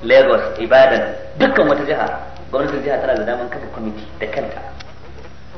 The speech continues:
Ta zaɓo alƙalai daga ma'aikatar shari'ar da ke ƙarƙashinta, ta rantsar da su, ta ba su aiki, wanda aka kama da laifi a yanke masa hukunci, kuma a yi masa doka. Amma jihohin ba za su yi ba,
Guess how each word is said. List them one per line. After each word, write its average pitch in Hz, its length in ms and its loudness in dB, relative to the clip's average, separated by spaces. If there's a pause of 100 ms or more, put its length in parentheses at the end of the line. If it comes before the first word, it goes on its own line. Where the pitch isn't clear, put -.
Ta 117 80 -4
zaɓo 139 300 6
alƙalai 110 520 0 (340)
daga 113 180 0
ma'aikatar 139 540 -2
shari'ar 127 540 0
da 123 60 -2
ke 110 200 -8
ƙarƙashinta, - 560 -8 (600)
ta 120 100 2
rantsar 147 340 4
da - 80 -4
su, - 160 -6
ta 113 100 -6
ba - 240 6
su - 60 4
aiki, - 380 -2 (140)
wanda 165 280 6
aka 156 160 0
kama 139 160 2
da 113 100 -2
laifi 120 300 -4
a 123 60 -2
yanke 170 280 4
masa 147 200 0
hukunci, 117 520 -10
kuma 170 260 2
a 160 80 4
yi 156 80 6
masa 180 200 2
doka. - 260 -4 (1080)
Amma 127 480 2 (260)
jihohin 147 440 2
ba 120 80 4
za 123 180 6
su 135 60 -4
yi 131 60 -6
ba, 156 140 0